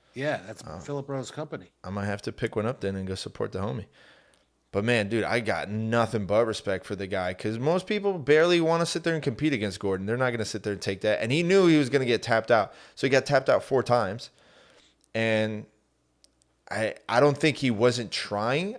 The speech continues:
Speaker 2: I think he's just physically, that's the best he can do. And he was probably just trying to make sure he wasn't gonna hurt himself. But I'm sure it was kind of an agreement, like, "Hey, man, let's just go have fun. Just roll, whatever happens, and then go for it." Gordon had nothing to,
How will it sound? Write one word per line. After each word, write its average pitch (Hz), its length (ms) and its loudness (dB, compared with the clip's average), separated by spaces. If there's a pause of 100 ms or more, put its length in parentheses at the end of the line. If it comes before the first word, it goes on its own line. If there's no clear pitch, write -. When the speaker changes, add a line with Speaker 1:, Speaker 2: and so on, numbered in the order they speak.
(120)
Speaker 2:
I 107 80 -4
think 120 280 -4
he's 113 260 -4
just 104 240 -6 (140)
physically, 113 580 -2
that's 110 200 0
the 107 80 0
best 104 320 -2
he 113 80 -6
can 98 180 -8
do. 104 180 -2
And 117 100 -2
he 104 80 -2
was 101 160 -4
probably 101 520 -2
just 95 340 -12 (120)
trying 98 200 0
to 98 80 -6
make 98 160 -8
sure 107 140 -4
he 101 80 -4
wasn't 104 260 -4
gonna 101 160 -8
hurt - 260 -6
himself. 87 400 -10 (440)
But 113 100 2
I'm 123 80 2
sure 123 260 6
it 110 160 6
was 107 160 0
kind 107 240 -2
of 101 240 -4 (300)
an 104 80 -6
agreement, 101 480 -6
like, 98 120 -4
"Hey, 113 180 -4
man, 104 280 -6
let's 104 140 -6
just - 260 -10
go 107 300 0
have 104 180 0
fun. 98 380 -6 (460)
Just 104 180 -12
roll, 104 480 2
whatever 101 360 -4
happens, 95 440 -4
and 90 100 -12
then 90 240 -10
go 90 160 -6
for - 220 -12
it." 127 360 -10
Gordon 151 220 4
had 117 140 0
nothing 113 320 0
to, 101 140 -4